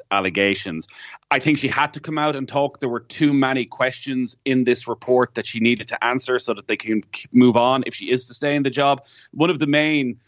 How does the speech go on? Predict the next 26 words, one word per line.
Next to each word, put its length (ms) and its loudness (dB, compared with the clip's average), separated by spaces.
questions 400 -2
as 80 -6
to 80 -6
why 260 2
she 300 0
didn't 300 -2
cooperate 800 0
with 100 -6
the 80 -8
investigation. 720 -4
So 100 -10
that 200 0
was 120 -2
one 140 -4
of 80 -4
the 80 -16
main 220 -4
takeaways. 460 -4
They 120 0
said 220 -4
that 100 -12
they 80 -4
met 220 -2
with 120 -6
Vera 240 2
Pauw. 300 0